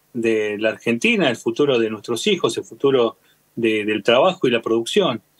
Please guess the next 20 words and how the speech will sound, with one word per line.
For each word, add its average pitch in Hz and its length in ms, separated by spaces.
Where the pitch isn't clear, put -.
Es 147 120
por 170 100
eso 180 220
que 143 320
decidimos 147 840
involucrarnos 190 1000
y, 120 480
y 117 60
apoyar 180 420
a 156 180
un 156 140
candidato, 165 440
y 151 60
en 131 40
este 131 140
caso 139 360
a 113 100
Sergio 135 340
Tomás 127 280
Massa. 175 400